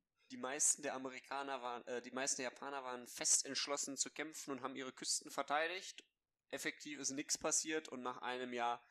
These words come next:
wurde dann der Vertrag von Kanagawa unterzeichnet.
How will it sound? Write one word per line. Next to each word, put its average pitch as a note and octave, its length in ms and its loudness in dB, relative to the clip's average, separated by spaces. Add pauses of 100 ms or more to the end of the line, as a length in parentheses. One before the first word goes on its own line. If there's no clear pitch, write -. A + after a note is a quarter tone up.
(140)
wurde A#2 160 0
dann A#2 140 0
der A2+ 100 -2
Vertrag A#2+ 420 0
von A2 240 -6
Kanagawa A2 640 0
unterzeichnet. - 960 -4